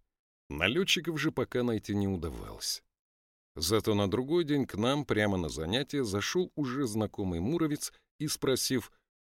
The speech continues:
"Который тут практикант с юга?", позвал на выезд меня и, поколебавшись,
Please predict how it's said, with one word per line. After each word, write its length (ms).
"Который 420
тут 320
практикант 640
с 120
юга?", 400
позвал 420
на 160
выезд 400
меня 380
и, 100
поколебавшись, 920